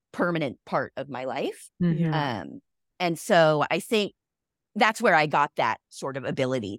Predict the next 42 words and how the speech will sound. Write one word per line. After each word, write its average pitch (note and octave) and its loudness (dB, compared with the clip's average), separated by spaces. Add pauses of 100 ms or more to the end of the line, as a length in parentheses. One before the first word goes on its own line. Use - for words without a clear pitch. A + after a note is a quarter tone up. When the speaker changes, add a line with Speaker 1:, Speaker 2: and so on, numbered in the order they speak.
Speaker 1:
to, C3+ -4 (200)
to F#3 -4
take C#3+ -2
that A2 0
a-, G2 -6 (300)
approach C#3 -2
on A#2+ -4 (240)
when C#3 -2
these, A#2+ -10
like, G2 -4 (400)
crappy C3 0
long-term A2+ -4
things - -12 (100)
happen. - -14
Speaker 2:
Yeah. D#3+ -2 (600)
Speaker 1:
I D3+ -8
forgot C#3 -2
what - -10
the - -14
question - -16
actually - -20
was. A#3 -4
Speaker 2:
Oh, G#3+ 2
no. A3 4
I A#3+ 2
just, A#3+ -4 (240)
for C#4+ 2
those C#4 2
of C#4 -2
Speaker 3:
That A3+ 4
Speaker 2:
us G#3+ -2
Speaker 3:
you F3+ 0
Speaker 2:
who F3+ 4
Speaker 3:
answered B3+ 4
it. - 2
Speaker 2:
aren't A3+ 2 (280)
Speaker 1:
<laughs> - -18
Speaker 2:
familiar A#3+ 4
with F#3 -4
the F#3 -8
Speaker 1:
Oh, E3 -6
Speaker 2:
process, G3 2